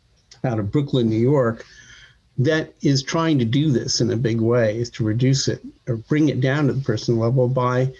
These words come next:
showing people what it's doing to their property values. So basically what they've done remarkably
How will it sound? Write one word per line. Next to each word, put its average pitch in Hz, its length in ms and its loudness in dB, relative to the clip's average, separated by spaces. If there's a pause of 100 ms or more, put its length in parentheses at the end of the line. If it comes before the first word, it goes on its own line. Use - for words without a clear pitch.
(260)
showing 160 520 2
people 131 300 0
what 127 180 2
it's 127 140 2
doing 131 360 2
to 120 100 0
their 120 160 2
property 131 520 -2
values. 113 640 -6 (140)
So 123 260 -2
basically 131 680 0
what 117 340 0
they've 120 260 0
done 143 260 2
remarkably 113 920 0